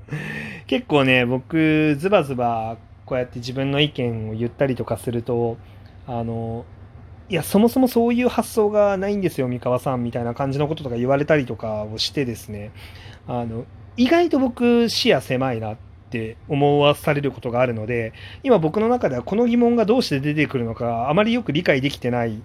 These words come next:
のがあるので、ちょっとそこをね、あの、視野を広く持つためにも教えてほしいなって思ってます。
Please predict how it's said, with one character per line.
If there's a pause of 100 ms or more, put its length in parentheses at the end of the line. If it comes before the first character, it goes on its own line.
の
が
あ
る
の
で、 (400)
ち
ょ
っ
と
そ
こ
を
ね、 (120)
あ
の、
視
野
を
広
く
持
つ
た
め
に
も (460)
教 (120)
え
て
ほ
し
い
な
っ
て
思
っ
て
ま
す。